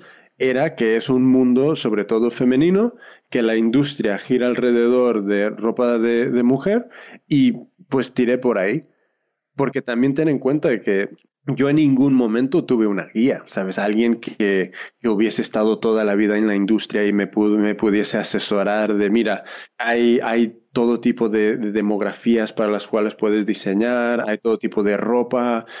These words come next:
hay... hay", pff, yo no tenía nada de eso.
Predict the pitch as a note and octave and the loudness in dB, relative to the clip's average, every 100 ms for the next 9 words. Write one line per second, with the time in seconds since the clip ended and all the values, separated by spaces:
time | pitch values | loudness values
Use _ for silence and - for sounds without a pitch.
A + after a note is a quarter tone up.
0 | - - A2 G#2+ - A#2+ A2 A2+ A2+ - | -18 -6 -2 0 0 -2 0 0 0 -6
1 | - - - - _ _ - A#2+ A2 A#2+ | -16 -12 -12 -14 _ _ -10 -6 -2 -2
2 | B2 A#2 - _ _ _ _ A#2 A#2+ B2+ | -2 -4 -8 _ _ _ _ 0 2 2
3 | C3+ A2+ G#2 | 2 0 -2